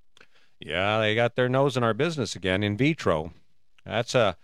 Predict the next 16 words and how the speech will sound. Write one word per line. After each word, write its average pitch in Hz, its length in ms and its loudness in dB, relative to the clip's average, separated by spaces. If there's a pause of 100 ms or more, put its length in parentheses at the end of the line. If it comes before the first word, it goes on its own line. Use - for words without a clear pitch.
(280)
and, 156 160 0
and, 160 160 0
and 175 160 2
I've 190 140 2
gotta 170 220 2
say, 120 260 2
that 117 220 2
is 117 180 -4
just - 380 -6
a, 95 320 -2
that's 107 320 -4
just - 340 -4
a, 98 280 0
one 123 220 0
of 117 60 0
those 104 340 0